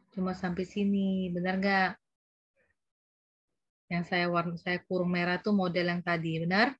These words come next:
Sekarang ada variabel baru, ada satu variabel lagi namanya X empat.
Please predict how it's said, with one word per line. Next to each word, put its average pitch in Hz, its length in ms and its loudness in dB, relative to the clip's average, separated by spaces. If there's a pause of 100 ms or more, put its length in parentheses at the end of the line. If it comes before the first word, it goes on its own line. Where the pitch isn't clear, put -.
(840)
Sekarang 269 400 4
ada 262 120 6
variabel 262 480 8
baru, 285 600 6 (220)
ada 220 160 4
satu 226 460 2
variabel 233 400 4
lagi 240 180 2
namanya 220 320 2
X 220 160 -6
empat. 220 640 0